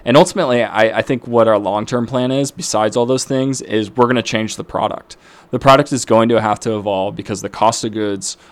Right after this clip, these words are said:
are so high, and because the, and because the cost of acquisition is really challenging,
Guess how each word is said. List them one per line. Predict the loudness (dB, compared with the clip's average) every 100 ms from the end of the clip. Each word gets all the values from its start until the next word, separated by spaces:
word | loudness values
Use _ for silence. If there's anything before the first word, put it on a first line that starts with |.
| _ -8
are | -4
so | 2 4
high, | 4 2 2 0 -2 -8 -10
and | -10 -8
because | -10 -6 -4 -4 -8
the, | -8 -6 -6
and | -6
because | -4 -4 -4
the | -2
cost | 0 0
of | 0
acquisition | -2 -2 -6 -6 -6 -8 -10 -10
is | -10 -8
really | 2 4 4
challenging, | 2 0 0 -2 -6 -8 -8